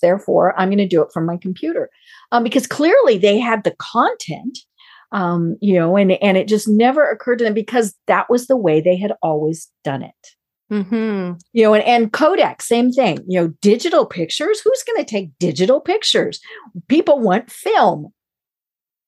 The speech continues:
Speaker 1: No. <laughs> You know, I wanna be able to take the five hundred pictures of Halloween on my phone,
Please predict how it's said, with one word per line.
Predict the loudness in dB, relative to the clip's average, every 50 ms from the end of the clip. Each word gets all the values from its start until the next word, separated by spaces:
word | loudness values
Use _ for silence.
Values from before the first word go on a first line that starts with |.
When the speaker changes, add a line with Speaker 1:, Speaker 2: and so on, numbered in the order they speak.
| _ _ _ -4 0
Speaker 1:
No. | 2 4 4 4 4 2 2 0 -2 -2 -2 -2 -4 -2 -2
<laughs> | -2 0 2 0 2 2 2 2 2 2 0
You | 0 2 2 0
know, | 0 0 -4 -4 -2 0
I | 0 2
wanna | 2 2 2 2
be | 2 2 2
able | 2 2 2
to | 0 0
take | 0 -4 -6 -6 -4 -6
the | -10
five | -8 -6 -4 -4 -4 -4 -4
hundred | -4 -4 -4 -4 -4
pictures | -8 -8 -6 -4 -4 -2 -2
of | -2 -2
Halloween | 0 0 0 2 2 2 2 2 2 -2 0 0
on | 0 0 2
my | 2 0 0
phone, | 0 -2 -2 0 2 2 2 2 0 0 -2